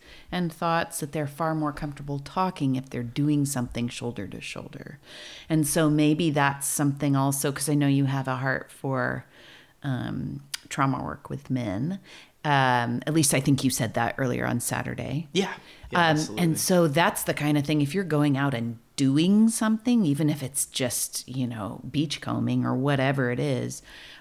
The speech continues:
Speaker 1: um, you might have, it might have more of a,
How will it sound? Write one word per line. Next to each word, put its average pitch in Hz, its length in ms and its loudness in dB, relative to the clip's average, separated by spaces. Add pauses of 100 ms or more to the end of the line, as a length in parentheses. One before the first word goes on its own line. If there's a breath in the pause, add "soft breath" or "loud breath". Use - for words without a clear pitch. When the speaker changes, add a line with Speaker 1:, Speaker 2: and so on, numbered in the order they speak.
(120)
Speaker 1:
um, 123 580 -2 (680)
you 170 100 -6
might 180 300 -4
have, 151 720 -2
it 175 200 -4
might 180 320 2
have 156 280 0
more 151 240 2
of 139 100 -2
a, 131 340 0